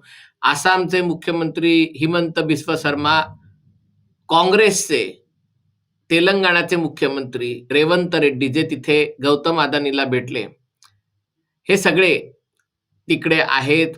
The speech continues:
पण जर चर्चा कोणाची असेल तर ती डोनाल्ड तात्या ट्रम्प यांची आहे, कारण आत्ताच थोड्या वेळापूर्वी तात्यांनी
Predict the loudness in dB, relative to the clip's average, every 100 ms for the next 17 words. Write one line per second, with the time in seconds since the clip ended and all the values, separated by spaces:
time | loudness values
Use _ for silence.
0 | -6 -4 0 -2 0 -2 -2 -2 -2 0
1 | 0 -2 0 0 0 0 -2 0 -4 -10
2 | -18 _ -6 -6 -6 -6 -4 -4 -2 0
3 | -2 -2 -4 -6 -4 -4 -4 -6 -8 -8
4 | -6 -6 -6 -6 -6 -6 -6 -6 -6 -6
5 | -2 -2 -2 -6 -4 0 -2 -2 -4 -6
6 | -10 _ _ _ _ _ _ -2 0 0
7 | 0 0 -4